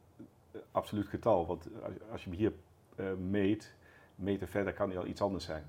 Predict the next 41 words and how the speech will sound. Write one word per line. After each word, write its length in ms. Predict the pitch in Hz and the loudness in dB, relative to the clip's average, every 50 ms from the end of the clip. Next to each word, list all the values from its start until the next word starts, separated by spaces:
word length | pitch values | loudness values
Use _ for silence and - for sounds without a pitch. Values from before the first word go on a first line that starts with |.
| - - | -14 -12
En 80 | 87 85 | -10 -4
laat 200 | 82 82 82 80 | -2 -2 -2 -2
staan 300 | - - 90 90 92 92 | -2 0 2 2 2 0
als 140 | 90 - - | -4 -6 -6
je 60 | - | -6
honderd 260 | 87 90 95 98 87 | -6 -4 -4 -4 -4
meter 220 | 90 90 90 92 - | -4 -4 -4 -4 -4
verder 220 | 101 95 92 90 | -4 -4 -2 -4
in 80 | 82 85 | -4 -4
de 60 | 80 | -6
straat 400 | 80 - - 85 82 80 82 - | -8 -8 -6 -6 -4 -4 -6 -10
bent. 220 | 82 - - - - - - - - - - - - - - - - _ | -14 -18 -18 -20 -20 -20 -20 -20 -20 -20 -20 -20 -20 -20 -20 -20 -20 _
En 100 | - - | -20 -12
kijk, 240 | - - 82 - - | -8 -8 -8 -6 -6
in, 240 | 95 85 82 85 | -6 -4 -4 -4
eh, 60 | 85 82 82 82 82 82 - - - - | -4 -4 -4 -6 -6 -8 -12 -16 -12 -6
bij 220 | - 87 - - - | -6 -4 -4 -6 -8
een 80 | - 82 | -6 -4
horizontaal 520 | 82 92 95 95 92 82 - 98 101 104 | -2 -2 -2 -2 -4 2 6 8 8 8
systeem, 520 | - - 101 - - - 87 87 92 90 - - - - - _ - - _ _ _ - | 6 2 -4 -4 -2 0 0 0 0 -2 -6 -12 -20 -20 -20 _ -20 -20 _ _ _ -8
eh, 100 | - 104 101 101 98 101 101 98 101 104 107 107 104 - - - - _ - - | -6 -6 -4 -4 -6 -6 -6 -6 -8 -6 -8 -8 -8 -10 -12 -16 -20 _ -16 -12
raak 340 | - 90 90 92 98 90 - | -6 0 2 4 4 2 2
je 100 | 104 90 | 0 -2
die 140 | 92 95 | -2 0
allemaal. 640 | 95 101 92 87 85 85 85 90 101 113 117 - - - - - - - - - - - - | 2 2 4 4 4 4 6 6 6 4 2 -2 -10 -18 -20 -20 -20 -20 -20 -20 -20 -20 -12
En 60 | - | -8
dan 80 | 95 80 | -6 -4
raak 160 | 82 82 80 | -2 -4 -4
je 60 | - | -4
het 100 | - - | -6 -8
op 100 | - 82 | -8 -4
die 120 | - 104 98 | -2 -2 0
manier 220 | 98 98 92 85 | 0 0 0 -2
kwijt. 440 | 82 - - 80 85 95 95 - - - - - - - - - | -4 -4 -6 -4 -4 -4 -6 -10 -14 -20 -20 -20 -20 -20 -20 -16
Bij 100 | - - | -16 -16
een 60 | - | -4
verticaal 420 | - 95 95 85 85 - 90 85 82 | 0 0 0 0 2 2 4 4 4
systeem, 440 | - - - - 90 87 92 - - - - - | 2 -6 -6 -2 -2 -2 -2 -4 -8 -16 -20 -14
eh, 100 | - 110 113 107 - | -10 -8 -8 -8 0
kun 120 | - 117 | 4 4
je, 100 | 104 - | 4 4